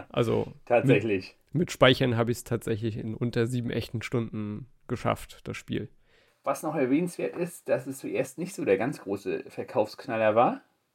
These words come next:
Speaker 2: was auch für den Produzenten ein bisschen frustrierend war. Dann hat sich's aber schnell gewandelt und es wurde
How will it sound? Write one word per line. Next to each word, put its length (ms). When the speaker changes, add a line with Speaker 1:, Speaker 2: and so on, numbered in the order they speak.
Speaker 2:
was 180
auch 180
für 200
den 360
Produzenten 500
ein 140
bisschen 320
frustrierend 560
war. 220
Dann 120
hat 120
sich's 180
aber 420
schnell 520
gewandelt 500
und 120
es 220
wurde 220